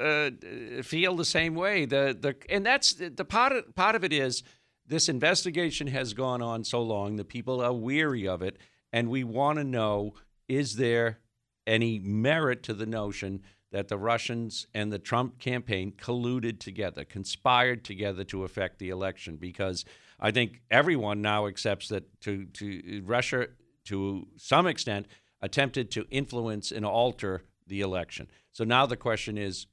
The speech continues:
did they do it with the assistance of anyone, um, in the Trump campaign, and, and who that might be? And, uh, obviously it's starting to focus on the, the son-in-law and the son of the president, as well as Roger Stone.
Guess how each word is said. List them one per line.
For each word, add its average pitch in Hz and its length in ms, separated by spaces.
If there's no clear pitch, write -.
did 123 220
they 120 160
do 113 300
it 104 240
with 101 160
the 101 120
assistance 113 600
of 92 100
anyone, 98 540
um, 95 480
in 104 160
the 95 80
Trump 95 320
campaign, 98 420
and, 98 180
and 107 160
who 139 180
that 117 260
might 104 260
be? 123 340
And, 110 500
uh, 98 440
obviously 117 440
it's 101 140
starting 131 380
to 104 80
focus 104 480
on 98 340
the, 92 580
the 98 140
son-in-law 120 560
and 110 120
the 98 60
son 110 240
of 107 80
the 92 80
president, 110 560
as 101 160
well 101 220
as 95 100
Roger 95 400
Stone. 92 520